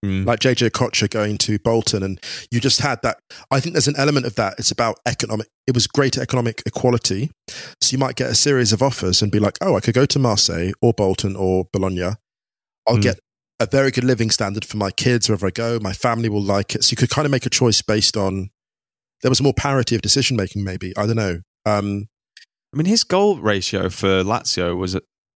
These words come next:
Speaker 1: I think, on Wikipedia. So I think Wikipedia only put the league games, right?
Speaker 2: Only
Speaker 1: Or
Speaker 2: league, yeah.
Speaker 1: competitive
Speaker 2: Only
Speaker 1: games.
Speaker 2: league, yeah.
Speaker 1: Only league. Hundred seven league goals in hundred fifty-two league games.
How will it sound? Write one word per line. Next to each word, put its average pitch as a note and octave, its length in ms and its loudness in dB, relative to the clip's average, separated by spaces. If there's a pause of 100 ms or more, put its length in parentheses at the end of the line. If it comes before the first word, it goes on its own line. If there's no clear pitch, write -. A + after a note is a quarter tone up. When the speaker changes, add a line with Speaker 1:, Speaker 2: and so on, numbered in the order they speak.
(140)
Speaker 1:
I - 40 -14
think, G#2+ 220 -6 (100)
on G#2+ 160 0
Wikipedia. A2+ 580 2
So F#2+ 160 0
I F#2 60 0
think A#2+ 220 -6 (100)
Wikipedia G#2+ 420 0
only F2+ 100 -2
put D2+ 200 -6
the E2+ 60 -2
league G#2 280 0
games, - 320 -6
right? G#2 140 2
Speaker 2:
Only G#2 160 2
Speaker 1:
Or G2+ 40 4
Speaker 2:
league, F#2+ 140 -2
yeah. G2 120 0
Speaker 1:
competitive F#2+ 220 -2
Speaker 2:
Only G2 120 0
Speaker 1:
games. F2+ 240 -2
Speaker 2:
league, - 80 -8
yeah. F#2 160 -6 (260)
Speaker 1:
Only A2 220 0
league. G#2 420 0
Hundred D3+ 260 2
seven C3+ 320 2
league A#2+ 200 0
goals E2 360 2
in F#2+ 100 -4
hundred G2 340 0
fifty-two - 400 -2
league G2+ 180 0
games. D2+ 460 -8